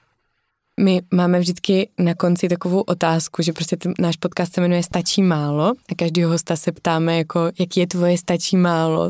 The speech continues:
a má to být jako takový doporučující, mohlo by v tom být nějaký poselství.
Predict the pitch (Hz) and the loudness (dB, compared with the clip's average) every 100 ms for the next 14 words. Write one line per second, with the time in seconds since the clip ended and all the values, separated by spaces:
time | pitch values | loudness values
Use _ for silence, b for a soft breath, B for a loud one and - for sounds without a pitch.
0 | 269 180 165 160 165 165 165 - 160 165 | -2 -2 -2 -2 -2 -2 -4 -4 -6 -4
1 | 160 156 B B B 185 175 180 170 - | -4 -4 B B B -6 0 0 0 0
2 | 175 160 - 170 160 160 160 165 156 165 | -2 -2 -2 -2 0 0 0 0 -2 -2
3 | 165 156 - - 175 180 175 - - 180 | 0 -2 -4 -2 0 0 0 0 0 2
4 | 175 | 0